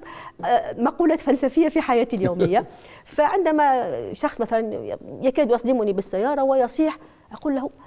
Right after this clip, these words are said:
Speaker 1: "سامحني خويا، سامحني، أنا غلط". "آه، اسمح، اسمح، اسمح".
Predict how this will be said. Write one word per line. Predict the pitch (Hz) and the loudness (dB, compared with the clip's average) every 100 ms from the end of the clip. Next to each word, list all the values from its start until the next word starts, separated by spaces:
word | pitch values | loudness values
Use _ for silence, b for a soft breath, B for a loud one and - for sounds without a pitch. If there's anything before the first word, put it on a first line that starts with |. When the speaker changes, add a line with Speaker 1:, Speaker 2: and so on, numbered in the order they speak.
| - | -14
Speaker 1:
"سامحني | 285 285 233 | -8 -8 -8
خويا، | - 214 | -8 -6
سامحني، | 233 240 220 | -6 -8 -6
أنا | 240 | -2
غلط". | 220 208 | -2 -2
"آه، | - - - 494 605 | -6 -20 -6 -2 0
اسمح، | - 659 | 2 0
اسمح، | - - 571 | 0 0 0
اسمح". | - 539 466 | 0 -2 -2